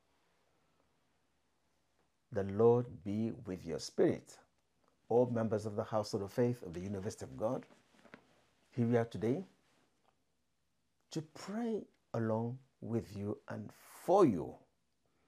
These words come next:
We are in a specific time. The Bible says, <laughs> time very difficult to deal with. So many believers today are facing challenges in their lives, in their faith.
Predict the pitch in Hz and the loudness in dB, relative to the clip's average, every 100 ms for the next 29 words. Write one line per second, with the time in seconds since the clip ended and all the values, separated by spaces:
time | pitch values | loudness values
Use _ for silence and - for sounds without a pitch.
0 | _ - 151 220 160 180 110 104 104 - | _ 0 2 4 0 -2 -2 -4 -4 -8
1 | - 190 185 139 131 - 82 71 - - | -2 0 0 -2 -6 -6 -6 -6 -12 -12
2 | 117 117 123 107 - 110 104 - _ _ | 0 4 4 4 0 0 0 -6 _ _
3 | - - - - - 127 127 110 113 95 | -10 -10 -10 -8 0 2 4 4 4 2
4 | 113 180 - 110 - 90 98 90 76 - | 0 0 0 -4 -4 -6 -4 -4 -6 -8
5 | - _ _ - - _ _ _ _ _ | -20 _ _ -20 -20 _ _ _ _ _
6 | - - - 254 202 156 151 123 85 92 | -8 0 6 8 8 8 6 6 2 -4
7 | 92 80 78 85 101 131 117 - _ - | -4 -6 -8 -4 2 2 0 -6 _ -10
8 | - - 123 120 151 135 226 196 101 80 | -10 -4 -4 -2 -2 -2 0 0 0 -4
9 | 76 - - 110 92 85 82 95 80 - | -10 -12 -8 -4 -2 0 2 2 0 2
10 | 170 185 185 - 127 - | 10 10 10 8 6 2